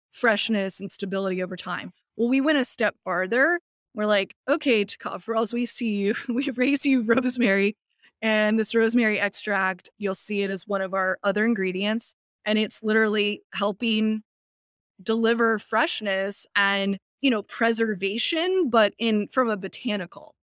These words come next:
So, but again, like, rosemary,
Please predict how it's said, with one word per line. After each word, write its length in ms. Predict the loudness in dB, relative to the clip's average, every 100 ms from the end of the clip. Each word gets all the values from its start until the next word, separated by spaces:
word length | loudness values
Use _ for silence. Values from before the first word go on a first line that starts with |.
| _ _ _
So, 560 | 2 4 4 2 -2 -10 _ _ 2
but 120 | 2
again, 400 | 4 2 2 -2
like, 220 | -6 -6 _ _ _ _ _ _ _ _ _ _ _ -6
rosemary, 760 | -6 -4 0 2 4 2